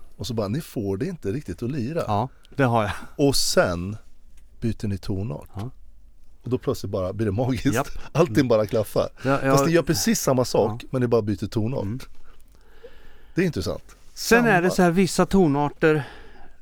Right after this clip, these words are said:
Speaker 2: låter mer behagligt. Sen har jag, eh, eh, det finns en del som hävdar att stämma ner en gitarr eller gitarr och bas ett halvt tonsteg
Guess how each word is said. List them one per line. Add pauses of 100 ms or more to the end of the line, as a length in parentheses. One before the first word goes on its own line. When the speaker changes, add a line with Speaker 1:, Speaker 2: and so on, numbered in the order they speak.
(160)
Speaker 2:
låter
mer
behagligt. (220)
Sen
har
jag,
eh, (300)
eh,
det
finns
en
del
som (800)
hävdar
att
stämma
ner
en
gitarr
eller
gitarr
och
bas (120)
ett
halvt
tonsteg